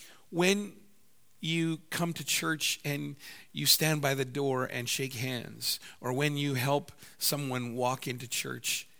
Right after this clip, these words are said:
arm in arm, or when you give them a smile, or when you make someone a meal, or when you go shovel their driveway, or when you go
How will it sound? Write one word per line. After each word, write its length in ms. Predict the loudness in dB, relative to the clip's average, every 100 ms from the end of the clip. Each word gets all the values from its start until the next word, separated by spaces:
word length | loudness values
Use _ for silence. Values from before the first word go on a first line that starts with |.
| -20 -20 -16 -6
arm 240 | -4 -4
in 80 | -4
arm, 440 | -4 -6 -8 -14 -18 -20 -20 -12
or 460 | -2 2 4 2 0 -12 -6
when 520 | 0 2 2 -2 -8 -14
you 600 | -6 0 2 2 0 -4 -10 -4
give 220 | -2 0
them 140 | -2
a 60 | 2
smile, 580 | 2 2 -2 -4 -6 -8
or 400 | -4 0 2 0
when 320 | -2 0 0
you 320 | 0 0 0 -4
make 440 | 0 2 2 0 -2
someone 420 | -2 0 -2 -4
a 60 | -4
meal, 520 | -2 -2 -2 -6 -10 -16 -20 -12
or 220 | -4 -2
when 200 | 0 0
you 140 | 0 -2
go 240 | 0 0
shovel 400 | 2 0 0 -4
their 160 | -4 -4
driveway, 640 | -6 -4 -6 -6 -12 -14 -16 -16 -12
or 180 | -2 0
when 240 | 2 2 2
you 200 | 0 0
go 420 | 2 2 2